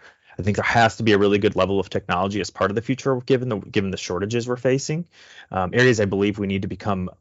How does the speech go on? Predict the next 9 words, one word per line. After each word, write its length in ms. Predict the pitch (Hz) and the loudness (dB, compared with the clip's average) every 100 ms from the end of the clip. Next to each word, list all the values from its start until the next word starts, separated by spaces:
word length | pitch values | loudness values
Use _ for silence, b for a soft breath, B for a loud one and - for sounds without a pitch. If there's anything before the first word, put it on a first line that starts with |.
| - | -8
workforce 500 | 98 - 110 104 - | -6 -4 -4 -4 -4
masters 460 | 92 - 113 107 | -6 -4 -4 -4
include 380 | - 87 101 90 | -8 -8 -6 -4
A 180 | 95 87 | -2 0
I, 440 | 90 104 131 123 - | 0 0 -2 -4 -8
robotics 440 | 104 87 90 92 - | -4 0 0 -2 -4
and 80 | 90 | -4
automa-, 440 | 87 87 92 101 | -4 -4 -6 -2
automation, 640 | 101 98 95 107 120 117 | 0 0 -2 -2 -2 -4